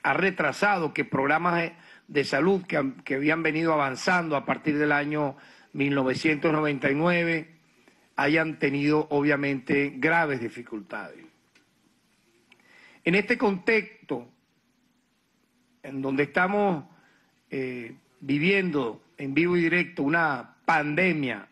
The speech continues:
mundial, debemos decir que es éticamente, moralmente inaceptable que se mantengan dichas sanciones contra Venezuela.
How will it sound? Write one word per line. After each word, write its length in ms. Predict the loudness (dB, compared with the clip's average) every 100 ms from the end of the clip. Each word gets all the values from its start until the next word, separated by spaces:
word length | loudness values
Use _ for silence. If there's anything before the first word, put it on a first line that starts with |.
| -6
mundial, 720 | -2 0 0 0 0 -4 -14 _ _ _ _ _ _ _ _ _
debemos 420 | 0 2 2 2
decir 400 | 0 0 0 0
que 400 | 0 0 -2 -10 _ _ _
es 360 | 0 0 0 -10 _
éticamente, 1080 | 0 0 -4 -2 0 2 0 -2 -8 -16 -16 _ _ _ _ _ _ _ _
moralmente 840 | -2 2 4 2 2 -2 -2 -6 0
inaceptable 1300 | 2 4 2 -2 -4 -8 _ 0 0 0 -4 -8 -10 -12
que 100 | -8
se 140 | -4
mantengan 800 | -2 -2 0 0 0 -2 -4 -8 -16 _ _ _ _ _
dichas 380 | -4 -4 -2 -2
sanciones 480 | -2 0 2 2 0
contra 300 | -4 -4 -4
Venezuela. 640 | -4 -6 -8 -8 -8 -10